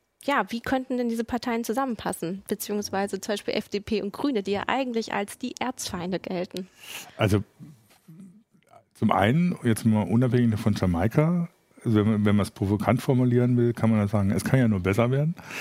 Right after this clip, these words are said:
Speaker 2: wenn man sich anguckt, was die S P D in der Großen Koalition, was Netzpolitik, Bürgerrechte und sowas angeht, alles verbrochen hat.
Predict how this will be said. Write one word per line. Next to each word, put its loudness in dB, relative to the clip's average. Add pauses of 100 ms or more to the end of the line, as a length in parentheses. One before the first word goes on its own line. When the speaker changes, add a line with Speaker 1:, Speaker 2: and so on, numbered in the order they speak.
(220)
Speaker 2:
wenn 4
man 4
sich 2
anguckt, 0
was 0
die 0
S 0
P 2
D 4
in 2
der 2
Großen 0
Koalition, 2
was 0
Netzpolitik, 0
Bürgerrechte 2
und 2
sowas 0
angeht, 0
alles -4
verbrochen -2
hat. -8